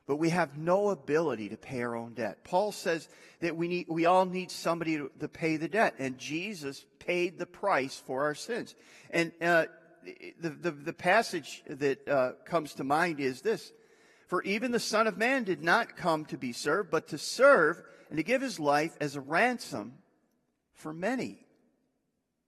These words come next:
You see, his life, uh, hi-, his life, uh, was to, to give, uh,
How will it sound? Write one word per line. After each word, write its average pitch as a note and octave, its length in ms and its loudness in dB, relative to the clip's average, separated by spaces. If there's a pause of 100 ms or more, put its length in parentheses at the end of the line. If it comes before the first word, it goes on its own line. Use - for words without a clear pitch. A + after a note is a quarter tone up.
(1700)
You - 60 -20
see, A3 200 -6
his G3 180 -4
life, C4 300 0 (460)
uh, C3 280 -2
hi-, F3 60 -4
his G3 400 -2
life, B3 300 2 (420)
uh, G1+ 200 -20 (340)
was F3 220 2
to, E3+ 180 -6 (360)
to F3 160 -10
give, G3 440 0 (100)
uh, C#3+ 260 -6